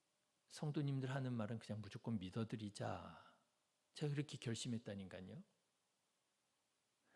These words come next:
다른 사람이 아닙니다. 하나님을 믿지 않는 사람들이 아니에요.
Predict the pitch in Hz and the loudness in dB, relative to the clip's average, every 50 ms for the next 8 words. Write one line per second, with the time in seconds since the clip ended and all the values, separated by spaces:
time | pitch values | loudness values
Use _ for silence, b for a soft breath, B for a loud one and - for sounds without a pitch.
0 | - - _ _ - - - 135 160 180 180 - 180 170 175 170 175 180 170 127 | -20 -20 _ _ 0 2 4 6 6 6 6 6 6 6 8 8 8 6 6 6
1 | 117 120 139 147 143 127 120 117 120 123 127 110 92 87 92 98 - - - 185 | 4 4 4 2 2 2 2 4 4 4 4 2 2 -2 -6 -10 -8 0 2 4
2 | 185 190 196 196 196 190 190 170 127 123 120 - - 185 170 170 156 160 160 151 | 6 8 8 8 8 8 8 8 6 4 2 2 4 4 6 6 6 6 4 4
3 | - 151 139 131 127 127 156 170 127 95 90 98 110 123 139 117 98 98 113 139 | 2 2 2 2 2 2 0 0 0 0 0 0 0 2 2 2 2 2 0 0
4 | 127 101 87 85 | 0 -2 -4 -6